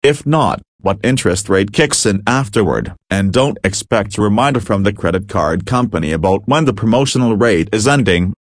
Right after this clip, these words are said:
although they are required by law to show that information on your credit card statement.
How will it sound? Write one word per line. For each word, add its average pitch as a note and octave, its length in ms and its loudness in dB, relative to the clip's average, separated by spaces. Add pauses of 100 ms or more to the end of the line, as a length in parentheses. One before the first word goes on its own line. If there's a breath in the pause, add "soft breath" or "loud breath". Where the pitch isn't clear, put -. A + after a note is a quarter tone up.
(160)
although C3+ 340 2
they B2+ 180 2
are F#2+ 220 2
required G2 640 0
by F2 160 2
law F2+ 380 2
to F2+ 100 -4
show G2 280 0
that F#2+ 220 2
information A2+ 760 0
on G2 160 0
your G2 120 0
credit F#2 360 -4
card E2 340 -2
statement. C#2+ 680 -4